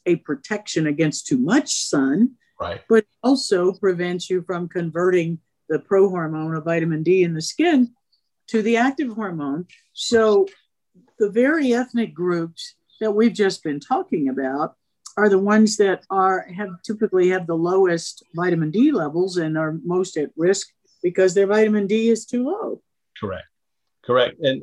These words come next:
Speaker 2: and it's, it's just, um, it's evil that that is not being taught. I mean, I'm, I'm, I'm telling everyone I know,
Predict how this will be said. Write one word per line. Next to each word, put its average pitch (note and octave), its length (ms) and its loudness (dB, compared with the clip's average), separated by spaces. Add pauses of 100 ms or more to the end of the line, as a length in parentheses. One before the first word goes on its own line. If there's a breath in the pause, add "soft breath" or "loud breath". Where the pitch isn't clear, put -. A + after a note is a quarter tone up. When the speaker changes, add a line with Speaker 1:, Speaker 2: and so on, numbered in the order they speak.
(120)
Speaker 2:
and B2 200 -6
it's, A#2 220 -10
it's C3+ 180 -6
just, - 280 -2 (720)
um, G2 560 -8 (520)
it's C#3 200 -6
evil G3+ 460 -4 (480)
that B2 240 2
that D#3 220 4
is D3 140 -6
not D3 220 -4
being C#3+ 560 -4
taught. - 420 0 (180)
I C3+ 80 -2
mean, C#3 100 0
I'm, E3 220 2
I'm, D#3 340 2
I'm D3 220 2
telling B2+ 320 4
everyone A#2+ 380 2
I G#2 100 0
know, G#2+ 480 0